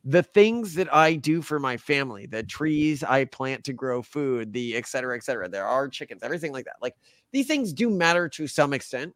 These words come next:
right? But they do not actually protect my family in a meaningful context.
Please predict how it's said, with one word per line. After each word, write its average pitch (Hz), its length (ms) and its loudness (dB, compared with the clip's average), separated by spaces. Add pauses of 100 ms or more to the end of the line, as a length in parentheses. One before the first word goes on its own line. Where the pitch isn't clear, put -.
(200)
right? 143 380 -2 (520)
But 175 320 6 (240)
they 175 220 2
do 180 300 0
not 226 360 0
actually 165 520 -2
protect 139 480 -4
my 135 160 -6
family 127 400 -6
in 117 100 -10
a 113 40 -12
meaningful 123 440 -10
context. - 800 -6